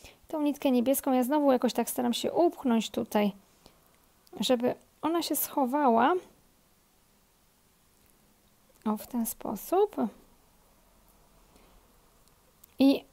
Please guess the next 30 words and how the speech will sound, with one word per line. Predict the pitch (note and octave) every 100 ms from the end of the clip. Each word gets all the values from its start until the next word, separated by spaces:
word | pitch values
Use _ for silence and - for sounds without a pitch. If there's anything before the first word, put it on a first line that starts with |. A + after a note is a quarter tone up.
| _ _
ewentualnie | C4 C4+ C#4 C#4 C#4 C#4+ C#4 -
upchnąć | B3 - B3 B3 A#3
ją | A3 A#3 - _ _ _ _ _ _ _ _ _
tutaj, | - A3+ C#4+ D#4
bo | C4
chciałabym | - D4+ C#4
mieć | C#4+ C#4+ - -
czysty | - F#4 - D#4
z | -
tej | B3+
lewej | A#3+ C#4+ B3
strony | A3 - A#3 G#3
kwadrat. | G3+ - G3+ A3+ D4+
O, | - F#3+ F#3 _ - _ _ -
on |
jest | E4 C#4+
w |
miarę | C#4 A#3
czysty. | - F#3+ - B3+ G4 - _ _ _ _ _ _ _ _ _ _ _
I | C#4+ E4+ F#4 - _
teraz, | - A#3 A3+ -
e, | G#3 G3 - _ _ _ _ -
oczko | D4+ D#4 -
łańcuszka | C#4+ C4+ E4+ D4+ D#4
i | G#4+ C#4
jedziemy. | C#4 A3 F#3+ F#3 F3+ _ _ _ _ _ _ _
Trzy | - - E4
słupki | - D#4 D#4 - D#4 C#4+ -
w | - -
tym | - B3+ B3+